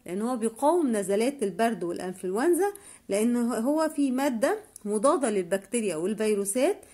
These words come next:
فبيقلل معانا كمان لو شربنا كوباية السعال النا-، الناتج من نزلات البرد والإنفلونزا. نحاول نشرب كوباية من الكركم،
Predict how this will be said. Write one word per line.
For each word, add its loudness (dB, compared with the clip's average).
فبيقلل 0
معانا -2
كمان -4
لو -2
شربنا -2
كوباية -4
السعال -2
النا-، -2
الناتج -4
من -2
نزلات -2
البرد -2
والإنفلونزا. -2
نحاول -2
نشرب -4
كوباية -4
من -6
الكركم، -2